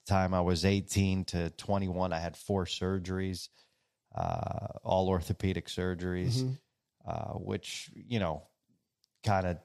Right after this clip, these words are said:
Speaker 1: you know, deteriorated my, uh, my playing days. So I think the last year I played, I think I was, the last year was two thousand four. And the reason I remember that, it was, uh, it was the two thousand four election,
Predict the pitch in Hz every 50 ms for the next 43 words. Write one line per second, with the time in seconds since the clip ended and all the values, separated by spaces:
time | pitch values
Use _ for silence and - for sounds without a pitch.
0 | _ _ _ - 123 104 90 80 82 78 - - _ _ _ _ _ _ _ 117
1 | 98 - - - 113 107 101 98 98 95 90 90 90 92 82 78 87 87 85 82
2 | 82 82 80 80 80 80 78 78 - _ - - _ _ _ _ _ _ - _
3 | _ _ _ _ _ _ _ 107 101 95 90 - - - 123 110 104 104 104 98
4 | 90 90 92 90 90 90 90 85 - - - - - - - 98 - - - 101
5 | 98 98 92 90 87 90 92 - 117 101 90 - _ - 87 87 90 95 101 92
6 | 90 - - - _ _ - - 95 92 98 98 92 87 87 - - 92 90 90
7 | 90 85 85 92 87 87 85 - - _ _ _ _ _ _ _ _ _ _ _
8 | _ _ _ _ _ _ _ _ _ _ _ _ _ _ _ _ _ 113 113 127
9 | 165 175 151 - - 190 170 151 131 - - - - 165 143 - 160 135 131 107
10 | 110 95 - - - 135 123 113 104 98 95 110 120 113 120 117 107 98 98 98
11 | 110 113 113 110 107 95 98 92 92 95 92 90 90 85 - - - - 104 95
12 | 92 90 92 92 101 90 92 92 - - 127 101 104 107 101 95 98 92 - -
13 | - 104 101 98 92 92 98 104 104 101 - - - 92 80 85 87